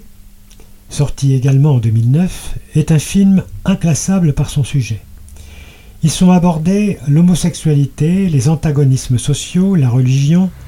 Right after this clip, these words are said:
la famille, au travers de l'histoire de Miguel, un pêcheur du nord de l'Argentine, marié et futur père, qui entretient une relation secrète avec Santiago,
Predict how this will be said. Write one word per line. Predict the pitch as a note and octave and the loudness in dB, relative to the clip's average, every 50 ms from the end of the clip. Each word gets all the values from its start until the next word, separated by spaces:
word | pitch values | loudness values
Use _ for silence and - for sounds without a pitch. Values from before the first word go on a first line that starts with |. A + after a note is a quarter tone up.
| - - - - - - - | -20 -20 -20 -20 -16 -4 -2
la | C3+ C3+ | 0 0
famille, | - - E3+ E3 E3+ F#3 G3 G#3 G#3 G#3 G#3+ G#3+ - - - - - - - - - - - | 2 2 4 4 6 6 4 4 4 2 0 -2 -4 -10 -20 -20 -20 -20 -20 -20 -20 -6 -2
au | D3 D3 | -2 0
travers | - D#3+ E3+ D#3+ F3+ F#3+ F3 | 2 2 2 2 2 2 2
de | D3+ | 2
l'histoire | C#3+ D3 C#3+ - - - F3+ F3 D#3+ | 2 0 0 -2 -2 -2 0 2 2
de | C#3 C3 | 2 2
Miguel, | B2+ D3+ E3 C3 B2 A#2+ B2 D3 F3+ F3+ D#3+ - - - - - - - _ - - - - - | 2 2 2 0 0 0 0 0 -2 -4 -6 -8 -16 -20 -20 -20 -20 -20 _ -20 -20 -20 -8 -4
un | C#3+ C#3+ | -2 -2
pêcheur | - - D#3 C3+ - F3 F3 D#3+ | 0 0 -2 -2 -2 -2 -2 0
du | C3 C3 B2 | 0 2 2
nord | C#3 D#3 D3+ | 2 0 0
de | C3+ C3 | 0 0
l'Argentine, | A#2 A#2 G#2+ G#2+ A2+ C3+ C3+ - - - G3 G#3 G3+ G3+ G#3 F3 A2 - - - | 0 -2 -2 0 0 -2 -2 -2 -4 -2 0 0 0 0 0 -2 -4 -6 -4 0
marié | C3 C3+ D#3 D#3 C3+ C3+ C3 D3+ E3 E3+ F3+ E3+ A2+ - - | 0 2 2 0 0 -2 0 0 0 0 0 -2 -4 -6 -4
et | B2 A2 | -4 -4
futur | - - E3+ F3+ - B2 - - | -4 -4 -8 -6 -4 -6 -8 -8
père, | - - E3+ F3 F#3 G3 G3+ F#3+ E3+ - - - - - - - - - - - - - - - | -6 -4 -2 -2 0 -2 -2 -4 -6 -10 -16 -20 -20 -20 -20 -20 -20 -20 -20 -20 -20 -20 -20 -4
qui | - F3 F3 | 0 2 2
entretient | F3+ - - G3+ G3 - - A3 G#3+ | 2 2 0 -2 -2 0 0 2 4
une | F3+ C#3+ | 4 4
relation | A#2 D3+ D3+ D3+ C3+ - - C3+ | 4 2 2 2 0 0 -2 -2
secrète | - - F#3 F3 - - F#3+ G3+ G3 - - C#3+ | 0 -2 -4 -4 -4 -4 -6 -6 -6 -6 -4 -2
avec | C#3 B2 B2 A#2 | -2 -2 -2 -2
Santiago, | - - F3+ F3+ - - D3+ C#3 A2+ A#2 B2+ D#3+ | -4 -2 -2 -2 -2 -2 -2 -2 0 0 -2 -2